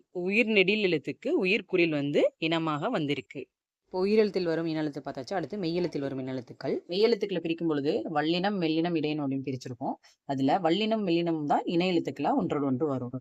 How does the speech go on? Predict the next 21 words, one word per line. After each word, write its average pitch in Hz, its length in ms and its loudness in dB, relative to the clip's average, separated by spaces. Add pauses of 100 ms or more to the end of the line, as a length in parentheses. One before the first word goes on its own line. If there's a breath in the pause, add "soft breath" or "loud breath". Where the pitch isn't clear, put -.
(140)
இப்போ - 160 2
ஒரு 156 160 4
சொல் 196 260 2
இருக்கு 160 300 2
அப்படின்னா, 131 320 -4 (140)
அந்த 147 240 -2
சொல்லுல 151 440 0 (200)
மெல்லின 196 360 2
மெய்யெழுத்து 147 560 0
வந்தா 120 360 -4 (100)
அந்த 127 300 -4
சொல்லுக்கு 165 640 0 (180)
அருகில் 139 440 0 (380)
வல்லின 190 580 2
மெய்யெழுத்து 143 640 0 (240)
இனமாக 160 640 2
வரும். 127 320 -4 (760)
இந்த 165 100 4
எடுத்துக்காட்டு 165 420 2
பாருங்க, 151 320 -2
தங்கம். 143 500 -2